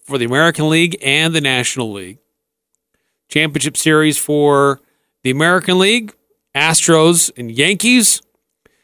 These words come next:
And in the National League, two upset specials, the Saint Louis Cardinals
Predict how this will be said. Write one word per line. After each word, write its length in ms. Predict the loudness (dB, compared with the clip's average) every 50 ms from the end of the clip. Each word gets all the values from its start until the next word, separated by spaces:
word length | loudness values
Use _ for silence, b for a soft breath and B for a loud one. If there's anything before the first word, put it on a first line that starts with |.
| _ _ _ _ _ -8
And 180 | -4 -4 -2
in 100 | -2 -4
the 60 | -4
National 460 | -2 -2 0 0 0 0 2 2 4 4
League, 400 | 4 4 2 0 -2 -4 -10 -4
two 260 | 0 2 2 2 2
upset 460 | 2 0 0 0 0 2 2 2 0
specials, 680 | 0 0 0 0 0 2 2 2 0 -2 -2 -6 -10 -10
the 40 | -10
Saint 300 | -8 -4 -2 -2 -2 0
Louis 300 | 0 0 2 2 0 0
Cardinals 600 | 0 2 2 4 4 2 2 0 0 0 -2